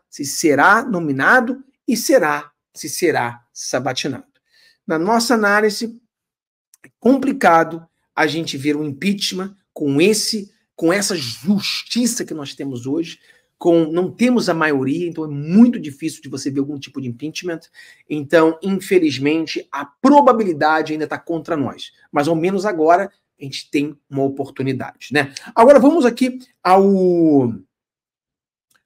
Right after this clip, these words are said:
ao Milei. O Milei, <laughs> ele simplesmente rasgou o verbo aqui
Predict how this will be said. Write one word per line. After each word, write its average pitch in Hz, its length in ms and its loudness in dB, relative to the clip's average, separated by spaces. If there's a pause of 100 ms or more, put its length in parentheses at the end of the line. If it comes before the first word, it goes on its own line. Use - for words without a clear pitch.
(160)
ao 175 180 4
Milei. 180 600 4 (420)
O 196 80 -2
Milei, 170 480 4 (300)
<laughs> - 320 -20
ele 165 140 -4
simplesmente 127 760 -4
rasgou 127 600 -4
o 117 40 -6
verbo 113 360 -4
aqui 113 340 -12